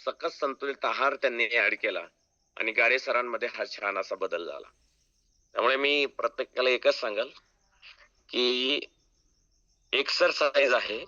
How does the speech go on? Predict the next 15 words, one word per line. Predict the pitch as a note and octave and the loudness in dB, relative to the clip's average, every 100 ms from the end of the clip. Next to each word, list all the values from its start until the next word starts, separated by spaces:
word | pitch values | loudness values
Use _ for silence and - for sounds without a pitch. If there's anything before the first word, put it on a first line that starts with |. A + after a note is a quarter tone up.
| - | -6
आणि | F#2 G#2+ | -2 0
एक्सरसाइज | G#2+ - C#3+ B2+ A#2 G2+ | 0 0 0 4 2 2
बरोबर | F#2+ G#2+ G#2 | 2 0 -2
सकस | - G2 - A2 | -4 -6 -4 -2
संतुलित | F#2 D#2+ D2 D#2+ | -2 -6 -6 -4
आहार, | D2+ - - - _ _ _ - _ - | -4 -6 -10 -20 _ _ _ -20 _ 0
हे | |
जर | B2 C#3 | 4 4
तुम्ही | B2+ B2+ G2 | 4 4 4
ॲड | G#2+ A#2 G#2+ | 4 2 2
केलं | F#2+ | 0
तर | F2 F#2+ | 0 0
निश्चित | G#2+ A2+ - - D3+ | -2 -4 -10 -8 -8
बदल | B2+ G#2 G2 | -2 0 0
होतो. | - G#2 - | 0 -2 -2